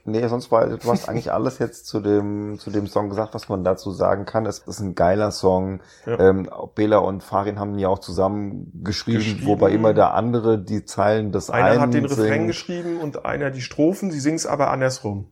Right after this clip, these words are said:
Speaker 1: Vielleicht so eins der geilsten Comebacks der, der Musikgeschichte, so ever, wenn ich mir das
Speaker 2: Auf jeden
Speaker 1: mal so
Speaker 2: Fall in der
Speaker 1: überlege.
Speaker 2: deutschen Musikgeschichte.
Speaker 1: Also ganz, ganz groß.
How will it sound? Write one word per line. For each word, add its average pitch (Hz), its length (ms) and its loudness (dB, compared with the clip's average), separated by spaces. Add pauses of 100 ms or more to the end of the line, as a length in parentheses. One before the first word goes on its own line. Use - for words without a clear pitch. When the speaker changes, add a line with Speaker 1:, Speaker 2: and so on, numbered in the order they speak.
Speaker 1:
Vielleicht 107 300 4
so - 80 2
eins - 180 0
der 85 120 2
geilsten 90 600 -2
Comebacks 110 540 -4
der, 82 260 -2
der 82 140 -4
Musikgeschichte, - 840 -8
so 76 220 -4
ever, 104 340 2
wenn 76 100 -6
ich - 120 -14
mir 85 80 -6
das 85 140 -6
Speaker 2:
Auf - 40 -12
jeden 80 140 -2
Speaker 1:
mal 76 60 -4
so 82 40 0
Speaker 2:
Fall 92 80 0
in - 60 -4
der 123 80 0
Speaker 1:
überlege. 113 220 0
Speaker 2:
deutschen 117 280 2
Musikgeschichte. 104 760 -8
Speaker 1:
Also 76 400 -4
ganz, 80 320 -6
ganz 85 240 -4
groß. 85 300 -4